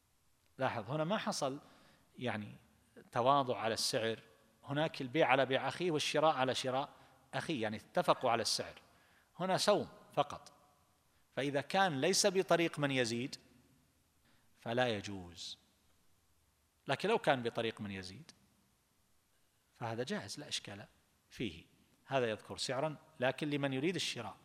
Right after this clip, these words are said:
قال: "ونهى عن النجش والتصرية"، والمتفق عليه. والمقصود بالتصرية أن يترك الدابة لا تحلب أياما فتكون قد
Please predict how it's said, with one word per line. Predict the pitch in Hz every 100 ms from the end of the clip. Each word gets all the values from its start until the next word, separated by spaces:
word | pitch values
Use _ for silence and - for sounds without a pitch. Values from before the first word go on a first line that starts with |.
| _ _ - - - -
قال: | 135
"ونهى | 139 170 156 143
عن | 120 127 147
النجش | 143 170 196 190
والتصرية"، | 156 - 151 - 110 107
والمتفق | 104 160 170 143 - 143 123 110
عليه. | 107 110 - - -
والمقصود | 170 185 - 214
بالتصرية | 156 - 170 - 170 139 143
أن | 127
يترك | 165 185 156 151 135
الدابة | 110 120 117 104
لا | 117 147
تحلب | 151 - 147 160 - - - -
أياما | 135 131 123 131 170 - - - - _ _ _ _ _ _
فتكون | - 139 135 - 156 127
قد | - 120 117